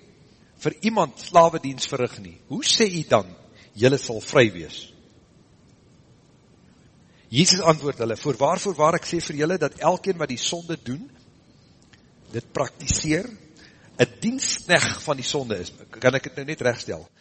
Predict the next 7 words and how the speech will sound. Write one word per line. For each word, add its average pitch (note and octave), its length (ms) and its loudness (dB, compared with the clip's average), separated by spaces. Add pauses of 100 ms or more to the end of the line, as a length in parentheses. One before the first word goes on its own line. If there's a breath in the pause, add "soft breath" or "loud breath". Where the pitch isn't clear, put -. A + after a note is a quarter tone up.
(200 soft breath)
Hy B2 80 -2
sê, E3+ 260 -6 (300 loud breath)
"Elkeen G3 640 -4 (400)
wat D3+ 200 2 (580)
my B2+ 120 -2
droom C#3+ 360 -6
mis, A#2+ 340 -10